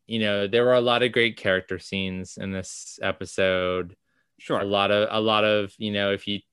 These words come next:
Speaker 1: if you set aside the, some of the implausibility of what happened, uh,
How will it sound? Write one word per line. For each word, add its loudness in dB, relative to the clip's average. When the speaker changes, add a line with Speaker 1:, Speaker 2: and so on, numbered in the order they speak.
Speaker 1:
if -8
you -6
set 0
aside 2
the, -4
some -2
of -2
the 0
implausibility 2
of -2
what -2
happened, -4
uh, -2